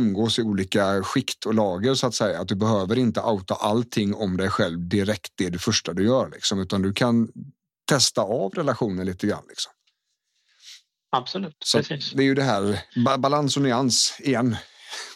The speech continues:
Speaker 2: Absolut.
Speaker 1: Skit.
Speaker 2: Och här får jag väl, här får jag väl flika in också att, eh, formellt så är det här en person som inte kan få en P T S D-diagnos, för det fanns inget, liksom, livsfarligt i den här situationen.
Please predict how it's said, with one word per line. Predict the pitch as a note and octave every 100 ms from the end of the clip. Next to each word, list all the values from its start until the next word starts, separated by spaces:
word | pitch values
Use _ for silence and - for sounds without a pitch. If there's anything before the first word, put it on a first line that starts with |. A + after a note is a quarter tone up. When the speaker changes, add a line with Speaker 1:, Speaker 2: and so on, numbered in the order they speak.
| - - _ -
Speaker 2:
Absolut. | C#3+ C#3+ F3+ D3
Speaker 1:
Skit. | - F3
Speaker 2:
Och | D3+
här | G3
får | G3+ A3+
jag | A3
väl, | G3 F3 G3
här | - G3
får | F#3+ A3+
jag |
väl | F#3 E3
flika | - E3
in | D#3+ C3
också | A2 -
att, | D3+ D3+ B2+ - -
eh, | C#3 B2 A#2 A2+ G#2+ - _ _ _ - - - _ _ _ _ _ _ _ - D3+
formellt | - D3+ G#3+ G#3 C#3+
så | - E3
är | E3+ C3
det |
här | A#2+ A#2+ A#2
en | A#2 A2+ A#2
person | A2+ A2+ G2+
som | F#2+ D#3+
inte | D#3+ G#2
kan | - E3
få | C3+
en |
P | G#2
T | G#2
S | C3+ C3
D-diagnos, | B2+ C3 F#3 C#3+ -
för | -
det |
fanns | C3 F#3 E3+
inget, | D#3+ A#2+
liksom, | B2 A2+ A#2+ G#2+ G#2
livsfarligt | G#2+ A#2 - A2+ G#2+ C3 C3+
i |
den | A#2
här | G#2+
situationen. | A#2 A2 G3 E3 D3+